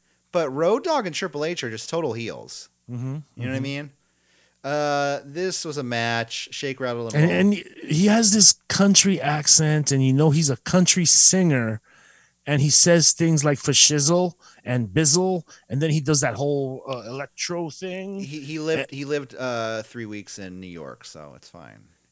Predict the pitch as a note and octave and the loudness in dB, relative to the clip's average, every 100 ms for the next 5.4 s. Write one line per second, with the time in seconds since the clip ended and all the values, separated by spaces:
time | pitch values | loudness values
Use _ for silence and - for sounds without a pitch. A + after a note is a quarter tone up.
0 | _ - A#2 A#2+ G2 F#2+ F#2+ F2+ E2+ C#2 | _ -4 0 0 -2 -4 -4 -6 -10 -12
1 | G#2 A#2 A#2 A2 G#2+ B2+ C3+ A#2+ A2+ C#3+ | -8 -4 -4 -4 -4 -2 0 0 0 2
2 | C#3+ B2 B2 C#3 - C#3 D#3 - - - | 2 2 0 0 0 0 2 0 -2 -6
3 | - C3+ A#2+ A2 A#2 G#2 E2+ F#2 D2+ C#2+ | -6 -4 -2 -4 -6 -6 -8 -10 -12 -16
4 | D#2 - - - - D3+ - D#3+ F3 D3 | -16 -18 -14 -12 -2 -2 2 2 2 2
5 | C#3+ C3 A#2+ | 0 0 -2